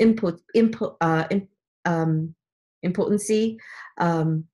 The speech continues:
fertility. It strengthens your gums. It, it is, like, one of the most powerful oils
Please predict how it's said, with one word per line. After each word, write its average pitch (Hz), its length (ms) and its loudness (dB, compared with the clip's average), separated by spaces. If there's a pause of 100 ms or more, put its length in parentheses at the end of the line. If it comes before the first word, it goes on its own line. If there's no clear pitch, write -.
fertility. 208 800 2
It - 120 -4
strengthens 240 760 0
your 185 100 2
gums. 185 360 -2
It, 208 180 2 (720)
it 226 100 -18
is, 220 360 -2
like, 190 220 -8
one 202 180 -2
of 185 160 -2
the 202 140 -4
most 196 380 -4
powerful 196 520 -4
oils 190 420 -2